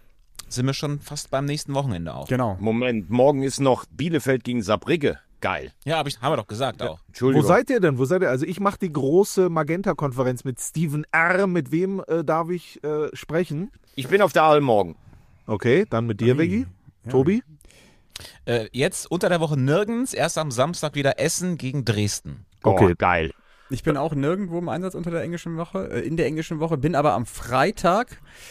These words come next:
Speaker 2: in Saarbrücken im Lupa.
Speaker 4: Ich bin am
Speaker 2: Und
Speaker 4: Mittwoch
Speaker 2: da machen
Speaker 4: noch
Speaker 2: wir die große F-C-S-Show.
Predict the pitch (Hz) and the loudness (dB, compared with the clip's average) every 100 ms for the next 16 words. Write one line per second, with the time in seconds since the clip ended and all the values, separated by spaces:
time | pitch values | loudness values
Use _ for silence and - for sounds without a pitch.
0 | - - 151 151 143 127 175 185 180 151 | -18 -6 -2 2 2 2 -4 -4 -4 -4
1 | 160 131 156 - 104 82 104 - _ - | -2 -2 -2 -2 -2 -2 -8 -20 _ -6
2 | - 131 127 165 131 139 147 165 151 143 | 0 2 4 2 4 4 6 6 6 6
3 | 170 165 165 - 156 139 - - 104 98 | 6 6 4 4 2 2 0 0 0 -2